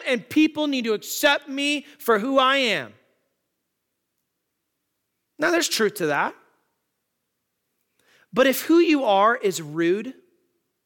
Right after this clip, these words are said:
inconsiderate, ungodly, and offensive,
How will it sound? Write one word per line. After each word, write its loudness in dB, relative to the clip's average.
inconsiderate, -2
ungodly, 0
and -2
offensive, -4